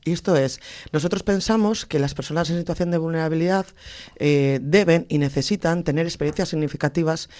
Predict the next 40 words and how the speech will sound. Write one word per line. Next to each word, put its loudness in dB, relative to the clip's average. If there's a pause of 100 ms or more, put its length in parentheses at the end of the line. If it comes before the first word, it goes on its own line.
(120)
en 0
todo 4
lo 2
que -2
tiene -2
que -6
ver -2
con -2
el 2
arte, 0
la 0
música, -2 (260)
¿no? 0 (300)
Esto, 2
eh, 4
lo 4
que 0
hace -2
es -2
enriquecer 0
el 0
alma. 0 (400)
Por 6
un 6
lado, 4
nosotros, 0
ya 2
sabes, 2
eh, 0
Juanma, 0
eh, 0
que 0
nuestra, 0
nuestro -2
fin -2
es, -2
eh, 0
que -4
las -4
personas -4